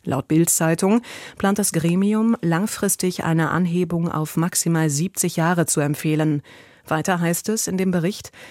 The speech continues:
es werde vorgeschlagen, das Rentenniveau schrittweise von achtundvierzig Prozent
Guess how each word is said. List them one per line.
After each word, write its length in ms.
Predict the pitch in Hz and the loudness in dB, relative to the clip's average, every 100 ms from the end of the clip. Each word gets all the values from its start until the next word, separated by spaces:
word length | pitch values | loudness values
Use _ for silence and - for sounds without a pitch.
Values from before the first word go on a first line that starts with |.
| - | -16
es 160 | - - | -6 -2
werde 160 | 190 190 | -2 0
vorgeschlagen, 800 | 208 214 226 - 190 196 202 175 | 0 0 0 -2 -2 0 0 0
das 240 | 156 147 | -2 -2
Rentenniveau 840 | 156 165 180 170 156 139 147 208 | -2 0 0 2 2 0 -2 0
schrittweise 840 | 214 - 196 - 170 175 160 170 165 | -2 -4 -6 -2 0 0 0 -2 -2
von 260 | - 143 156 | -4 -4 -4
achtundvierzig 760 | 156 - 190 - 165 - 175 | -6 -4 -4 -2 -2 -2 -6
Prozent 580 | - 180 - 170 202 | -8 -8 -2 0 0